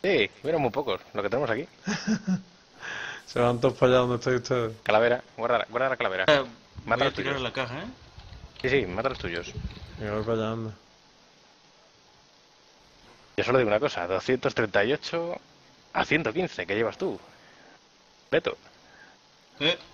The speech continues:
Speaker 3: no, es que yo estoy acá cuidando la ventana, acá, ¿no?
Speaker 2: <laughs> Beso está atrincherado.
Speaker 1: Dato curioso, la, tema de la calavera. ¿Por qué la dejamos salir? No somos tontos.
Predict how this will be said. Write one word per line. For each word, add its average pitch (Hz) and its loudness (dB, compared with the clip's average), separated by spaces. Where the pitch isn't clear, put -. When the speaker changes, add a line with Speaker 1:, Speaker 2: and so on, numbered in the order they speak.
Speaker 3:
no, 123 0
es 107 -2
que 120 -6
yo 120 -2
estoy 120 -6
acá 113 -6
cuidando 117 -4
la 113 0
ventana, 104 -4
acá, 104 -8
¿no? 165 2
Speaker 2:
<laughs> 151 -6
Beso 113 2
está 120 0
atrincherado. 113 2
Speaker 1:
Dato 139 8
curioso, 92 -6
la, 85 -12
tema 104 0
de 120 2
la 92 2
calavera. 92 0
¿Por 87 -8
qué 95 0
la 107 6
dejamos 104 0
salir? 104 -2
No 85 -12
somos 98 -6
tontos. 107 -4